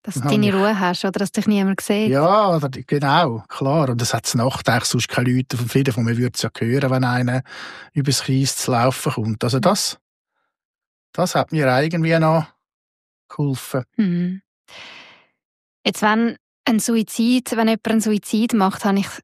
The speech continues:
Speaker 1: ich habe das Gefühl, das ist irgendwie so ein bisschen, uh, ein Tabu. Die Leute sind irgendwie dann schockiert und man redet nicht so gern darüber. Wie hast du das erlebt? Also du hast darüber geredet, aber weißt, so rundum, hast du das Gefühl,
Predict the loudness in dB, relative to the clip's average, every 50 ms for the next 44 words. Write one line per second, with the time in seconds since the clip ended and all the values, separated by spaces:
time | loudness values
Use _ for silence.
0 | _ _ _ _ 0 2 2 4 2 0 0 0 -2 -2 0 0 0 -2 -2 -2
1 | -2 0 0 -2 -2 -2 0 0 0 0 0 -2 -2 -2 0 -2 -2 -2 -2 0
2 | 0 2 2 0 -2 -4 -4 -6 -10 -14 -18 _ _ _ _ _ _ _ _ _
3 | _ _ _ _ _ _ _ -2 -2 -2 -2 -2 -2 -2 0 0 0 2 2 0
4 | 0 -4 -6 -10 _ _ _ _ _ _ _ _ _ _ _ _ -2 0 0 0
5 | 0 0 0 2 2 2 2 2 2 2 2 2 2 0 0 0 -2 -2 -2 -2
6 | -2 -2 -2 -2 -4 -2 -2 0 2 2 2 0 0 -2 -2 -2 0 0 2 2
7 | 0 0 -2 -2 -2 -2 -2 -2 -2 -4 -4 -2 0 0 2 2 0 2 2 2
8 | 2 2 0 -2 _ _ _ -2 0 0 2 0 0 0 -2 -2 -2 -4 -6 -6
9 | -4 -2 0 0 -2 -2 -4 -6 -8 -6 -6 -4 -4 -4 -2 -2 -2 -4 -4 -6
10 | -8 -14 -12 -12 -12 -12 _ _ _ -20 -20 _ _ _ _ _ _ _ _ _
11 | -12 -6 -2 0 0 2 2 2 0 0 -2 -2 -2 -2 -2 -2 -2 0 0 0
12 | 0 0 0 -2 0 2 0 0 0 0 -2 0 2 4 4 4 4 4 4 4
13 | 4 4 4 4 2 0 -2 -8 -18 -20 -20 -8 -6 -4 -4 -4 -2 -2 0 0
14 | 2 0 -2 -4